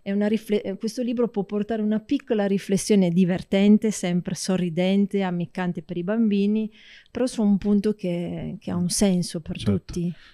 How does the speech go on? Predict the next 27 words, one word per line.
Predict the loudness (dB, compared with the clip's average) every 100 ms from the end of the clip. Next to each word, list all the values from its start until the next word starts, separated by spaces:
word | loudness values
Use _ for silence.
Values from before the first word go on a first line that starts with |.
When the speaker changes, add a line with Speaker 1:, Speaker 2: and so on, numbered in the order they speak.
| -20 -14 -2
Speaker 2:
Un'altra | 0 2 2
curiosità | 6 6 6 6 6
che | 6 2
ho |
rispetto | 2 4 4 4
al | 2
tuo | 0
lavoro, | 0 4 4 4
Roberta, | 4 4 2 2
riguarda | 0 2 2 2 2 2 0
i | -2
personaggi | -2 0 0 0 0 0 0 0 0 -4
che | -6
tu | -6 -4
disegni | -4 -2 0 0 2 0
e | -2 -8 -8 -10 -10
illustri, | -8 -8 -6 -6 -4 -4
insomma. | -6 -6 -4 -6
Speaker 1:
<laughs> | -8 -12 -6
Speaker 2:
Eh, | -4 -4 -6 -12
la | -6 -2
scelta | 2 2 4
del | 0
bradipo | 2 2 2 0 -2
si | -4
collega | -4 0 2 4
ovviamente | 4 4 2 2 0